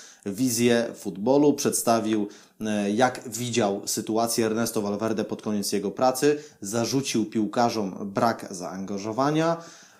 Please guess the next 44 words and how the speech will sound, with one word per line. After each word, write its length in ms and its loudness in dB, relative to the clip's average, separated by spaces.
uznał 520 4
też, 320 2
że 500 0
warto 280 4
w 40 0
jakiś 240 0
sposób 340 -2
podważyć 440 -2
wiarygodność 640 -2
Xaviego. 760 0
„Jeśli 420 -2
mi 80 -2
dostał 380 -4
ofertę, 340 -2
to 100 -4
niech 180 -4
ją 100 -2
pokaże”, 420 2
mówił 280 4
Eric 240 4
Abidal 400 4
i 100 6
od 180 8
razu 480 4
rozpoczęło 520 2
się, 100 0
jak 100 -2
to 80 -4
napisała 400 -2
jedna 200 0
z 40 -6
hiszpańskich 480 -4
gazet, 320 -2
prawdziwe 520 -2
tsunami 720 2
w 140 -8
Barcelonie. 600 0
Dlaczego 320 0
wstrzymałem 420 2
się 100 -2
z 60 -2
nagraniem 340 -2
tego 200 0
odcinka? 480 -2